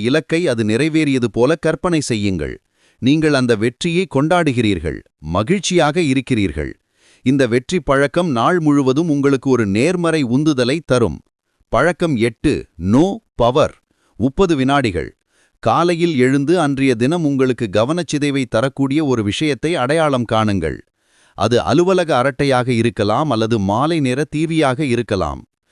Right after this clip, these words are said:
இன்று அதை கண்டிப்பாக செய்ய மாட்டேன் என்று மனதுக்குள் முடிவெடுக்குங்கள். இந்த நோ சொல்வதுதான் உங்களின் சுய கட்டுப்பாட்டின் முதல் அறிகுறி. இந்த பழக்கம் ஆறு தான் இங்கிருக்கும் பனிரெண்டு பழக்கங்களிலேயே மிக சக்தி வாய்ந்தது. இதை தவறவிடாதீர்கள்.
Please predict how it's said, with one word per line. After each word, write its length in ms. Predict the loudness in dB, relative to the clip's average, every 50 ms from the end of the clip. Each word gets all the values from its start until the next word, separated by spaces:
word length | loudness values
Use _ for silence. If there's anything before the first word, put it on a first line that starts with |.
| _ _ _ -20 _ -2
இன்று 280 | 0 2 2 2 2 2 0
அதை 180 | 2 0 -2 -2
கண்டிப்பாக 640 | -2 -2 0 0 0 -2 -2 0 0 0 0 0 -2
செய்ய 340 | -2 -2 -4 -2 -2 -2 -2
மாட்டேன் 400 | 0 -2 -2 -2 -2 -2 0 0
என்று 240 | 0 0 0 0 0
மனதுக்குள் 600 | 0 0 0 0 0 0 -2 -2 0 0 0 2
முடிவெடுக்குங்கள். 840 | 2 2 2 0 2 0 0 0 0 -2 -2 -4 -4 -4 -4 -8 -10 -14 _ _ _ _ _ _ _ _ _ -4
இந்த 200 | -2 -2 0 0 0
நோ 180 | 0 0 0 0 0
சொல்வதுதான் 600 | 0 0 0 0 0 0 0 0 0 -2 0 0 0
உங்களின் 360 | 0 0 0 0 0 0 0
சுய 260 | -2 -2 -4 -2 -2 -2
கட்டுப்பாட்டின் 760 | -2 -2 -4 -2 -2 -4 0 2 0 0 0 0 -2 0 0
முதல் 360 | 0 0 0 0 0 0 0
அறிகுறி. 500 | 0 0 0 -2 -2 -2 -4 -4 -4 -8 -12 _ _ _ _ _ _ _ _ _ _ -4
இந்த 200 | -2 0 2 2 2
பழக்கம் 520 | 0 0 -2 -2 -2 -2 -2 -2 -4 -4 -2
ஆறு 320 | -2 0 0 2 2 2 0
தான் 220 | 0 0 -2 -2 -2
இங்கிருக்கும் 540 | -2 -2 -2 -2 -2 -2 -2 -2 -4 -2
பனிரெண்டு 480 | -2 -2 -2 0 -2 -2 -2 -2 -2 -2
பழக்கங்களிலேயே 960 | -2 -2 -2 -2 -2 -2 -4 -2 0 0 0 0 2 0 0 0 0 -2 -2
மிக 280 | -2 -2 -2 -2 -2 -4
சக்தி 360 | -2 -4 -6 -6 -4 -6 -4
வாய்ந்தது. 460 | -2 0 0 0 -2 -2 -2 -4 -8 -10 -12 _ _ _ _ _ _ -4
இதை 180 | -2 0 0 0 0
தவறவிடாதீர்கள். 920 | -2 -2 -2 0 -2 -2 -2 0 0 0 0 0 -2 -4 -4 -6 -10 -10